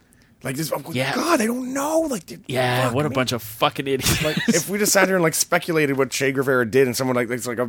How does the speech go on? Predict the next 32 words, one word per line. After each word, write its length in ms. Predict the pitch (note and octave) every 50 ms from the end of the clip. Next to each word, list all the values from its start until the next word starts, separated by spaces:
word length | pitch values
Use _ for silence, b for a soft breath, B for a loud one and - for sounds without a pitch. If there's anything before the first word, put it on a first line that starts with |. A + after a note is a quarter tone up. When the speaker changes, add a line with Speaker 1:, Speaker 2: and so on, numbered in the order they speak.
| A2+ G#2+ -
Speaker 1:
knows 480 | C3 B2+ B2+ C3+ D#3 D#3+ D3 C#3+ A#2+
everything 420 | B2 B2 B2+ C#3+ D3+ C3 C#3 B2+ A#2+
about 320 | A2+ G2 A#2 B2+ D3 C#3+
it, 100 | B2 G#2+
that 60 | B2 B2
would 20 |
Speaker 2:
Yeah, 100 | A#2 A2+
Speaker 1:
just 80 | G#2+ G#2+
Speaker 2:
no, 100 | C#3+ D3
Speaker 1:
be 40 | C#3+ D#3
Speaker 2:
there 140 | F3+ F#3 E3
are 100 | D#3 - -
already 680 | D#3 D#3+ D#3+ D#3+ D#3 C#3+ B2+ C3+ C#3 D3+ D#3 D3 B2 G2
people 420 | - - A#2 A2 - A2 G#2+ G#2
angry 320 | F#2 A2 G#2+ G#2 G#2 G2+
Speaker 1:
Oh, 120 | C#3 C#3 C#3
Speaker 2:
right 160 | C3+ A2 -
Speaker 1:
yeah. 100 | - A2+ - A3
Speaker 2:
now 120 | A#3 - -
after 600 | - B2 A#2 G#2+ - - A#2 G#2+ G#2 G#2 G2+ F#2+ F#2+ _ -
everything 540 | - A2+ A#2 A#2+ A#2+ A2 G2+ - A2+ A2 G#2
I've 200 | G#2 G#2 G2+ F#2+
Speaker 1:
Guaranteed. 20 |
Speaker 2:
already 380 | G2+ G2+ G2+ G2+ G2 F#2+ F#2+ - - -
admitted 380 | G2+ F#2+ F#2+ G#2 - - G#2 -
Speaker 1:
Guaranteed. 420 | - F#2+ G2 G2 G2+ C#2+ - - - _ _ - - -
Speaker 2:
I 40 | C3
know 280 | A#2+ A#2+ A#2+ A#2 A2+
or 120 | A2 A2 G#2
don't 280 | F#2+ G#2+ G#2 G#2 - -
know. 240 | G2+ G2+ G2 G2 -
Speaker 1:
<laughs> 40 | -